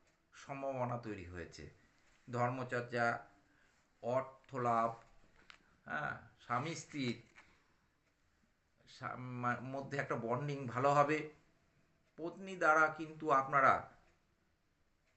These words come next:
আহ, যথেষ্ট হেল্প পাবেন বা সহযোগিতা পাবেন। পত্নী দ্বারা কিন্তু সুখ বৃদ্ধি লক্ষ্য করা যাচ্ছে মিথুন রাশির ক্ষেত্রে। পরবর্তী রাশি হচ্ছে মকর রাশি। এই মকর রাশিরও কিন্তু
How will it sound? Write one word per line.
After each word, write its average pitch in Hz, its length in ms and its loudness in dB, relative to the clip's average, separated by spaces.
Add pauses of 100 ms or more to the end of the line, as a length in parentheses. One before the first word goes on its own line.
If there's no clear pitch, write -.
(240)
আহ, 120 380 0
যথেষ্ট 139 460 -6 (440)
হেল্প 143 240 -4
পাবেন 165 340 0
বা 156 100 0
সহযোগিতা 147 600 -2
পাবেন। 160 300 2 (580)
পত্নী 139 300 -6
দ্বারা 123 260 2
কিন্তু 120 460 -8 (280)
সুখ 143 340 -10
বৃদ্ধি 117 540 -4 (320)
লক্ষ্য 127 440 -6
করা 95 240 -2
যাচ্ছে 95 480 -6 (260)
মিথুন 147 420 -6
রাশির 107 340 -2
ক্ষেত্রে। - 420 -16 (880)
পরবর্তী 214 480 -2
রাশি 175 300 0
হচ্ছে 175 280 -4
মকর 147 500 -2
রাশি। 143 380 0 (600)
এই 214 200 -2
মকর 185 400 -2
রাশিরও 190 340 -2
কিন্তু 180 520 -4